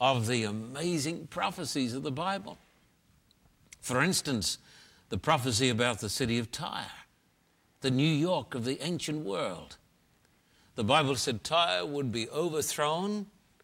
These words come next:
and thrown into the sea. And then fishermen would spread their nets upon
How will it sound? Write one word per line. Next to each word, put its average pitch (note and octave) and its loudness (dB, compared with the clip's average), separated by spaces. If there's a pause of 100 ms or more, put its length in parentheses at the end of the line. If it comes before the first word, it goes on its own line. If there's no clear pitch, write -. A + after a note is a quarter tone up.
(400)
and G#2+ -14
thrown E3 -2
into D#3+ -4
the D#3 -6
sea. D#3 -2 (1200)
And B2+ -2
then C3+ 2
fishermen F3 0
would C#3+ 0
spread E3 0
their D3+ 0
nets D#3+ -4
upon B2 -4